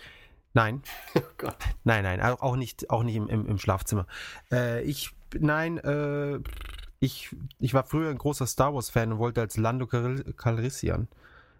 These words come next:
Speaker 1: äh, cosplayen, weil's auch verhältnismäßig einfach ist. Du brauchst nur dieses Cape und dann irgendwie
Speaker 2: Ja.
Speaker 1: eine Hose und ein Hemd und, und schon bist du Lando Calrissian.
Speaker 2: <laughs>
Speaker 1: Aber, äh,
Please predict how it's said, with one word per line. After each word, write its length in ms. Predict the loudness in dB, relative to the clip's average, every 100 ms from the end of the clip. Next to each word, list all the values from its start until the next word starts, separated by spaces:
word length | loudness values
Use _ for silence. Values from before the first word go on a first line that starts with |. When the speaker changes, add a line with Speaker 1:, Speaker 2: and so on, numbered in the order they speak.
| _ -2
Speaker 1:
äh, 320 | 0 0 -2 -4 -8 _ _ -2
cosplayen, 540 | 0 0 0 0 0
weil's 140 | 0 0
auch 80 |
verhältnismäßig 500 | 2 2 2 0 0 0
einfach 240 | 2 -2
ist. 120 | 0
Du 40 | 0
brauchst 180 | 2
nur 80 | 0
dieses 320 | 0 -2 0
Cape 340 | 2 2 2 -2
und 140 | 0
dann 100 | 2
irgendwie 240 | 2 0 0
Speaker 2:
Ja. 60 |
Speaker 1:
eine 80 | 0
Hose 320 | 0 0 0
und 140 | 0 0
ein 80 | 0
Hemd 320 | 0 -4 -4
und, 300 | -2 -2 0
und 180 | 0 2
schon 120 | 0
bist 140 | 0 0
du 40 |
Lando 240 | 0 0 0
Calrissian. 520 | -2 -2 0 -2 -2 -6 -14
Speaker 2:
<laughs> 240 | -12 2
Speaker 1:
Aber, 640 | 4 4 2 0 -2 -2 0
äh, 460 | 2 0 0 -2